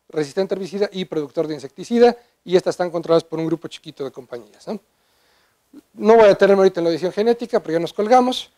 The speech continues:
Entonces, ¿cuál es el riesgo de tener cultivos homogéneos? El problema es este, esto es lo que le pasa a monocultivos de plátano que se, eh, cultivan de manera clonal, eh,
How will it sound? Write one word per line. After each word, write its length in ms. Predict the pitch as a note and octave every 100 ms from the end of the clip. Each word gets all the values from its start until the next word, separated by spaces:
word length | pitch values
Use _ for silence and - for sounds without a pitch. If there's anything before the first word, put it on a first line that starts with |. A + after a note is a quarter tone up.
| _
Entonces, 180 | - -
¿cuál 160 | D#4+
es 100 | F4
el 80 | D4
riesgo 220 | C#4 C#4+
de 60 | A#3+
tener 260 | A3 A3+
cultivos 400 | A#3 F#3+ A3 G3
homogéneos? 600 | F3+ D#3+ D#3 C#3+ A#2+ - _ _ _ _ _
El 60 |
problema 320 | - B3+ C#4 B3
es 100 | C4
este, 300 | C#4 - C#4 -
esto 140 | -
es 60 | G#3+
lo 80 | G3
que 100 | F#3+
le 80 |
pasa 240 | F3+ A3 A3
a 20 |
monocultivos 800 | F#3 F3 F#3 E3+ G#3+ G#3 F#3 F#3+
de 140 | D#3 D#3+
plátano 480 | G3+ G3+ G3+ F#3+
que 80 | F#3
se, 600 | D3+ E3 D#3 D3+ D#3 D3
eh, 40 | C#3+
cultivan 380 | D#3+ F#3+ F3+
de 80 | D#3+
manera 300 | D#3 E3 F3
clonal, 500 | F3+ F#3 G#3+ A#3+ C#4 _ _ _ _ _
eh, 560 | F#3+ F3 E3 E3 E3